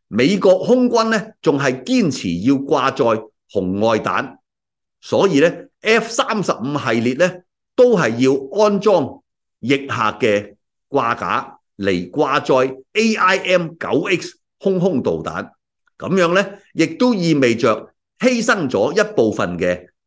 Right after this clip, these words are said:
隱身能力。對於超視距作戰嚟講，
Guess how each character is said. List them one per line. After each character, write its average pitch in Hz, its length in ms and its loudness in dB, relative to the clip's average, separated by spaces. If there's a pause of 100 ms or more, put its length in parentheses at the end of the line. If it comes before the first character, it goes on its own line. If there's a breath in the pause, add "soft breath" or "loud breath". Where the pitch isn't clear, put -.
(120)
隱 101 280 -2
身 185 380 -2
能 82 280 -8
力。 80 220 -10 (640)
對 214 200 6
於 285 160 4
超 269 380 2
視 - 200 -2
距 156 60 0
作 160 500 2
戰 160 180 0
嚟 87 180 0
講， 92 360 -4